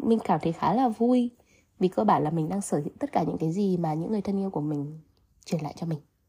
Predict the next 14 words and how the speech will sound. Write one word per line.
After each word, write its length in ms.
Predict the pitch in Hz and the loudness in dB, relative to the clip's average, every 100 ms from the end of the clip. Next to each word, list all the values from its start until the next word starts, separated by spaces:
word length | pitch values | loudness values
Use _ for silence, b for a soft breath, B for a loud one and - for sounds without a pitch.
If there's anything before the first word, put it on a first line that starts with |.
| _ _ _ _ - _ _ _ _ - B B B _ | _ _ _ _ -20 _ _ _ _ -20 B B B _
Hay 180 | - | 2
là 560 | 277 208 190 185 180 180 - _ _ _ - | 4 4 4 2 0 -2 -6 _ _ _ 4
đơn 200 | 254 262 | 4 6
cử 180 | 254 170 | 4 4
như 160 | 175 | 4
việc 220 | 214 190 | 2 2
là 160 | 160 156 - - _ - | -2 -6 -8 -18 _ -4
đã 100 | - | 2
có 120 | 240 | 4
lần 240 | 262 196 | 4 4
bố 140 | 170 175 | 4 4
mình 220 | 262 214 | 4 4
đề 140 | 180 | 4
nghị, 200 | 185 220 | 2 0